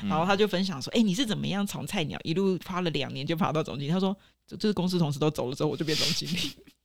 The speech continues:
Speaker 2: 然后大家都在狂笑，所以你这个状况也有点像欸，你从U I、U X设计师，然后突然又变成了兼P M。
Speaker 1: 对啊，我真的再待下去，搞不好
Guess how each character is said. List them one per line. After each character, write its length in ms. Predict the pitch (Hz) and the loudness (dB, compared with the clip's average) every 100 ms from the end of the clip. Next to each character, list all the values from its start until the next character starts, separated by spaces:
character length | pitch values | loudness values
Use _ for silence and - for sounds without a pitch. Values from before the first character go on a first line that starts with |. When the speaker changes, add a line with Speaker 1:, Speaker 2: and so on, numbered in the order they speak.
| _ _ - | _ _ -10
Speaker 2:
然 80 | - | -4
后 120 | 269 | -4
大 140 | 277 247 | -2 -4
家 100 | 240 | -2
都 60 | |
在 100 | 233 | -2
狂 220 | 226 - - | 0 -2 -2
笑， 340 | 160 - - 202 - - - | -6 -4 -4 -4 -4 -4 -2
所 120 | 294 | 0
以 20 | |
你 160 | 302 247 | 2 2
这 80 | 269 | 2
个 100 | 254 | 2
状 240 | - 233 | 2 0
况 160 | 247 226 | 2 2
也 120 | 196 | 2
有 100 | 196 | 0
点 240 | 202 196 | 0 2
像 260 | 196 - 185 | 2 2 0
欸， 120 | 185 | 0
你 80 | 185 | -2
从 180 | 196 196 | 0 2
U 100 | 202 | 2
I、 120 | 208 | 2
U 120 | 208 | 0
X 220 | 208 170 | 0 -2
设 160 | 185 196 | -2 -4
计 160 | 185 185 | -6 -8
师， 160 | - | -10
然 140 | 175 170 | -6 -6
后 40 | |
突 200 | 208 202 | 0 0
然 120 | 165 | 2
又 140 | 180 185 | 0 0
变 260 | 190 185 | 2 2
成 160 | 185 156 | 2 -2
了 80 | 143 - | -8 -8
兼 220 | - 160 | -4 -4
P 260 | 180 196 170 - | 0 2 0 -2
M。 260 | - 143 240 - _ | -4 -4 -8 -12 _
Speaker 1:
对 120 | 143 | -6
啊， 80 | 123 | -4
我 140 | 107 | -4
真 100 | 98 | -2
的 60 | 143 | -2
再 100 | 143 | -2
待 160 | 139 131 | 0 0
下 140 | 123 | 0
去， 140 | 135 | -2
搞 120 | 107 87 | -4 -4
不 140 | 101 | 0
好 140 | 101 | 2